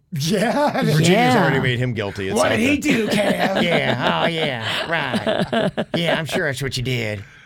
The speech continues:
Speaker 2: I heard this new term yesterday. I'd never even heard of the concept before, and I guess it's relatively new. It's called aphantasia. It is the inability to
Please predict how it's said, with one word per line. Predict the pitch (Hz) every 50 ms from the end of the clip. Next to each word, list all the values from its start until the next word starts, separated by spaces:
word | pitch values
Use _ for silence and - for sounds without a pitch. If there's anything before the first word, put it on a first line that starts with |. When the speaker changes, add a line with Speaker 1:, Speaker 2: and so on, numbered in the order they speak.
| _ _ _ _ _ _ _ _ - - - - - - - - _ _ _ _ _ _ _ _ -
Speaker 2:
I | - 240
heard | 233 262 294 311 302
this | 285 233 156 -
new | 147 185 180
term | 160 - - - - 185 190 180 175 160
yesterday. | 127 113 107 - - 117 104 107 113
I'd | 120 127
never | 139 151 190 202 220 202 156 151 147 135 131 127 123 123 _
even | - 147 139 131 123 117
heard | - - 185 190 175 139
of | 131 95
the | 90 120
concept | - 156 156 160 143 - 147 123 - -
before, | 107 98 - - 165 190 196 180
and | 139 120
I |
guess | 117 - 196 214 -
it's | 247 196 -
relatively | - 98 113 113 123 143 175 190 190 185 - - 151 117 123 123 110
new. | 110 110 113 104
It's | 101 107 -
called | - 135 131 127 127 123 123 120 117 107 - - - - - - - -
aphantasia. | - 170 190 202 - - 202 180 165 156 151 - - - - - - 139 156 156 156 151 143 120 - - 98 98 78 60 50 - _ _ _ _ _ _ - - - -
It | 165 170
is | 175 160 123 113
the | 170 165 - -
inability | - 220 233 262 262 196 139 123 170 185 208 202 170 139 120 120 117 120
to | 117 - - - 143 139 139 135